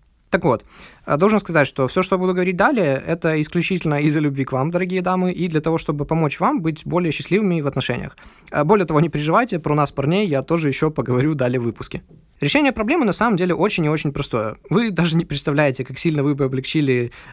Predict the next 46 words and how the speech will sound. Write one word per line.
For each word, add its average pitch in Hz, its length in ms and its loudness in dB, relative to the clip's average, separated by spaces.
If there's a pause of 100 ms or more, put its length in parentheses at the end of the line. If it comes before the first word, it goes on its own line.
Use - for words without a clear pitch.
э, 135 160 0
как - 160 -4
нам, 226 160 2
парням, 202 360 2
так 143 160 -4
и 147 40 0
себе 143 280 0
жизнь, 214 340 0
если 156 260 -2
бы 151 100 -2
вы 135 200 -2 (220)
просто, 190 540 2
когда 143 460 0
чего-то 139 280 0
хотите, 254 480 -2 (420)
просто 151 240 0
прямо 180 480 2
говорили, 113 500 0
чего 156 220 0
вы 180 80 -2
хотите. - 400 -6 (240)
И 180 40 -2
все. 180 260 0 (560)
И 165 60 2
если, 175 600 0 (300)
нет, 165 280 2
но 143 60 0
если 135 180 -2
он 117 60 0
настоящий 113 360 -4
мужчина, 214 680 0 (240)
если 143 220 0
он 127 120 2
меня 117 140 -2
любит, 143 320 0
это - 140 -8
да, 226 260 0
я 156 120 -2
не 120 100 -4
должна 131 280 0
ничего 135 240 -2
говорить, 156 320 -2
он 131 80 -2
сам 208 260 0
должен 165 340 0
догадаться. 139 720 -4